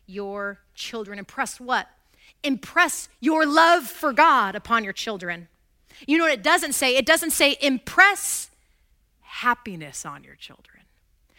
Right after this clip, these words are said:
There was a huge study done with a majority of parents, and eighty-four percent of parents, when asked,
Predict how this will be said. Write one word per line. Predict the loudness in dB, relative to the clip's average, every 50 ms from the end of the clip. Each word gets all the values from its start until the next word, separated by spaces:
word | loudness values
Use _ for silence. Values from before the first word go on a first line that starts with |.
| -20 _ _
There | 0 0
was | 0 0 -2
a |
huge | -6 -4 -4 -4 -4 -4 -6
study | -6 -2 -2 0 0 -2 -4 -4
done | -2 -2 -2
with | -4 -6 -8
a | -8
majority | -10 -10 -10 -8 -8 -8 -6 -6 -6 -6 -8 -10 -8
of | -6 -6 -6 -6 -8 _ -14
parents, | -10 -4 0 2 2 2 0 -2 -6 -10 -12 -12 -12 -6 -6
and | -6 -6 -6 _ -4
eighty-four | -2 -2 -2 -2 -2 -4 -4 -6 -8 -6 -6 -6 -6
percent | -4 -4 -2 -2 -2 -4 -4 -4 -4 -4 -4 -6 -8
of | -10 -10 -10 -12
parents, | -10 -6 -6 -6 -6 -8 -12 -14
when | -10 -8 -6 -6 -6 -4 0
asked, | 2 4 4 2 2 -2 -8 -12 -16